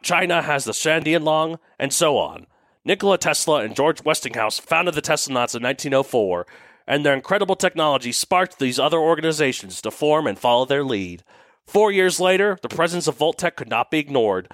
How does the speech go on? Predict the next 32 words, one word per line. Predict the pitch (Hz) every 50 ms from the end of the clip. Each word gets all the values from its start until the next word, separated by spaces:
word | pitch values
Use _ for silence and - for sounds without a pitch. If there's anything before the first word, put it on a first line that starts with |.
| - - _ _
and | - 123 139
with | 156 151
the | 156
overall | - 156 180 170 170 170 160 156 - 143
unrest | 151 147 143 147 160 - -
of | 143
the | 131 131
European | 139 156 151 - 170 156 143 131
powers, | - 143 135 135 143 156 170 180 170 - - _ - - _ -
it | 131
was | 139 135
decided | - 143 - 160 160 160 165 151
that | 147 135 -
an | 131 113 -
overarching | 147 175 165 170 160 160 170 - 185 170 156
administration | 156 165 165 170 175 - - 156 127 117 - - 110 98
was | 110 110
needed | 117 131 135 139 123
to | 120 -
keep | - 147 143 -
all | 139 139
the | 135 127
organizations | 123 139 135 135 131 143 135 135 - 147 143
in | 147 151 143
line. | 131 120 101 90 82 85 85 80 - _ - - - - _ _ -
Thus, | 151 156 151 -
the | 156 151
electrocracy | 147 147 151 - - 190 175 165 - 131 - - 123 117
was | 113 - -
founded | 131 120 123 120 -
by | - 98
Tesla, | - - - 135 - - 175 170 170